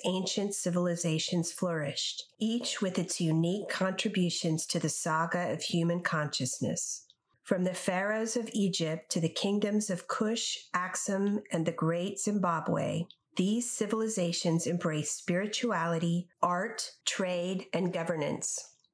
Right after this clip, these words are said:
The lessons from ancient Africa revolve around the importance of ancestral wisdom, communal harmony, and the interconnectedness of all living beings. African civilizations recognize the spiritual essence that permeates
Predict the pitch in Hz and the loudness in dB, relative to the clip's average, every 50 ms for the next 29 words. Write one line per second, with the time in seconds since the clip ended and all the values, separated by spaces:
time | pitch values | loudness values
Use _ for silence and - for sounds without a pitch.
0 | - - 202 185 190 196 220 220 - - 269 269 269 - - - 208 196 - - | -4 -4 0 0 0 0 0 -2 -2 0 0 0 0 0 -2 0 -2 0 0 0
1 | 190 190 208 - - 233 - - 214 185 180 - - 165 165 - - 156 147 147 | 0 0 0 0 -2 -2 0 0 0 0 0 -2 -2 -2 -2 0 0 0 0 2
2 | 151 170 - - 190 165 156 170 175 165 170 175 196 202 214 202 175 165 160 165 | 0 -2 -2 0 -2 -2 0 2 2 2 2 2 2 0 0 0 2 2 2 2
3 | 170 180 165 160 160 - - - 170 165 - - 196 185 - - 180 165 170 156 | 2 2 2 2 0 0 0 0 0 0 2 0 0 0 0 0 0 0 0 0
4 | 160 160 - - - 175 170 170 - - - 214 208 202 190 170 156 151 - - | 0 0 -2 -2 -2 -2 -2 -2 -2 -2 -2 -2 0 2 0 0 0 0 -2 -2
5 | 160 156 151 156 170 208 202 - _ - - 185 170 165 165 165 175 196 202 214 | 0 0 2 2 0 0 -2 -6 _ -2 0 2 2 4 4 4 4 2 0 0
6 | 208 - 190 165 156 151 156 156 156 160 160 175 175 - _ _ - - 170 160 | 0 0 0 0 2 2 0 0 0 0 0 0 -2 -4 _ _ -2 0 2 2
7 | 175 170 - - 196 208 214 - - 262 254 - 262 240 226 190 180 180 - - | 0 0 0 0 0 0 0 0 -2 -2 0 0 -2 0 0 0 -2 -2 -2 -2
8 | 175 170 170 165 160 165 - - - - 180 - - - 170 175 180 180 185 202 | 2 2 2 2 2 0 -4 -4 -2 -2 -2 0 2 2 2 2 2 0 0 0
9 | 208 190 180 175 185 185 180 180 180 185 185 180 180 185 170 139 147 175 - - | 0 0 0 2 2 2 2 2 2 4 2 4 2 2 2 0 0 0 -2 -4
10 | - - - _ _ _ - - - 190 202 - 269 262 - 277 254 247 - - | -6 -8 -14 _ _ _ -2 0 0 0 0 -2 -2 -2 0 -2 -2 -2 -2 -2
11 | 220 220 220 220 226 220 202 175 156 165 - - 170 165 165 175 175 190 170 170 | -2 0 0 -2 -2 -2 -2 -2 0 -2 -2 0 2 2 2 2 2 2 0 0
12 | 180 208 - - 214 185 175 160 160 147 147 156 170 175 - - 175 165 - - | 0 0 -2 -2 0 2 2 2 2 2 0 0 -2 -2 -2 -2 -2 -2 -2 -2
13 | - 180 170 180 180 180 - 233 - - 202 175 170 - - 165 160 165 - - | 0 0 0 0 0 -2 -2 -2 -2 0 -2 -2 -2 -2 0 0 0 0 0 0
14 | - - - - - 185 175 185 180 175 170 165 165 - | -2 -2 0 -2 -2 0 2 2 2 2 2 0 0 -2